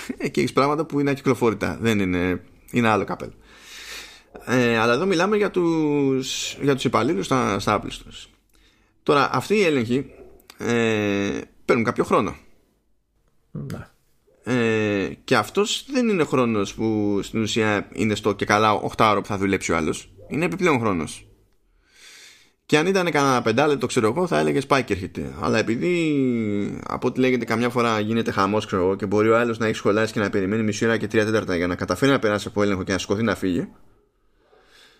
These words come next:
Speaker 1: είχαν αρχίσει να διαμαρτύρονται στην εταιρεία, γιατί σου λέει ότι, «Κοίταξε να δεις, εγώ χάνω το χρόνο μου εδώ πέρα. Και είναι χρόνος που χάνω επειδή εσύ θες να ακολουθήσεις μια διαδικασία και για μένα είναι χρόνος που δεν τον πληρώνουμε».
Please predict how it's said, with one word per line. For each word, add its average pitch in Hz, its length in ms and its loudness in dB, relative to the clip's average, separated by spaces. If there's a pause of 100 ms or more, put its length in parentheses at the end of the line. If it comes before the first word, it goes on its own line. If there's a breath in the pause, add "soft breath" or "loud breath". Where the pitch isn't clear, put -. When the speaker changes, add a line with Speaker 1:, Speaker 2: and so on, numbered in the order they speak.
(200 soft breath)
Speaker 1:
είχαν 196 240 2
αρχίσει 214 200 -2
να 254 60 2
διαμαρτύρονται 190 520 2
στην 127 140 -2
εταιρεία, 113 300 2
γιατί 123 160 2
σου - 120 -4
λέει 190 120 4
ότι, 202 140 -2
«Κοίταξε 175 320 -2
να 123 140 2
δεις, 117 220 -2
εγώ 156 420 0 (1000)
χάνω 196 220 0
το 175 80 -2
χρόνο 185 260 0
μου 117 60 0
εδώ 98 100 -2
πέρα. 73 320 -4 (1080)
Και 139 120 2
είναι 175 300 2
χρόνος 160 360 0
που 151 60 -12
χάνω 160 340 2
επειδή 127 380 2
εσύ 147 240 2
θες 147 160 0
να 110 280 4
ακολουθήσεις 104 460 -2
μια 104 120 2
διαδικασία 95 640 0 (1300)
και 180 200 2
για 165 160 2
μένα 202 200 2
είναι 220 140 2
χρόνος 220 340 0
που 208 80 -2
δεν 214 100 4
τον 214 80 0
πληρώνουμε». 147 500 0